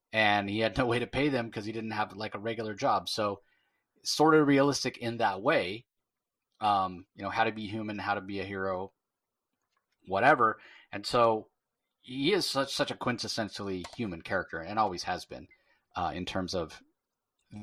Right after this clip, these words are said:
the emotion and how much he cares about other people.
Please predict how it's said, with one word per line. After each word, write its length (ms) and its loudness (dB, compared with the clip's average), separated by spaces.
the 140 0
emotion 500 -4
and 140 -8
how 100 -2
much 160 -4
he 60 -8
cares 260 -4
about 180 -6
other 140 -6
people. 400 -8